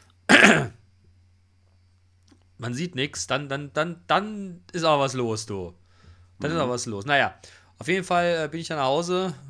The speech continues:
Speaker 1: äh, wurde dann wieder angepöbelt, äh, ich soll den, ich soll den Bart wegmachen.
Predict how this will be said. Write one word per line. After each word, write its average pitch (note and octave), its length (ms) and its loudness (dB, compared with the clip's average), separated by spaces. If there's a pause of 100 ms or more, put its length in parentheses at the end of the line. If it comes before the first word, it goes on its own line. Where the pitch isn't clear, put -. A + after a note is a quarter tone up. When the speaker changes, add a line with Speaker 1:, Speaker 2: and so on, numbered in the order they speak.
Speaker 1:
äh, C3+ 260 -8
wurde C#3+ 200 -4
dann C3+ 100 -4
wieder C3 160 -4
angepöbelt, D#3 800 -6
äh, B2+ 160 -12
ich A2+ 120 -8
soll C#3 160 -6
den, A#2+ 280 -10 (380)
ich - 80 -18
soll A2+ 140 -8
den G#2 360 -10
Bart A2+ 440 -4
wegmachen. F#2+ 720 -12